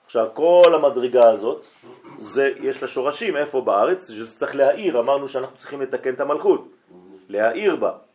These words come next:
את כל המדרגות העליונות. זה כמו פילטרים, כל זה זה פילטרים שמחברים את האינסוף עם הסוף.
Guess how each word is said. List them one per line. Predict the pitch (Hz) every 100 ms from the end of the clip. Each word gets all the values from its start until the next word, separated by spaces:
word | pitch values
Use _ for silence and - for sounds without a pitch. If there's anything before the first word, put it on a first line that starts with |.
| _
את | 101
כל | - 151 175 170
המדרגות | 151 135 131 135
העליונות. | 131 113 104 95 104 175 - _ _ _ _ _ _ _ _ _
זה | -
כמו | - 226
פילטרים, | 226 233 180 143 202 170
כל | 175 185
זה |
זה | 170 160
פילטרים | 165 175 - 123 104 104 - _
שמחברים | _ - 135 135 139 151 156
את | 131
האינסוף | 135 127 131 131 185 202 - _ _ _ _ _ _ _
עם | 135
הסוף. | 143 135 110 98 -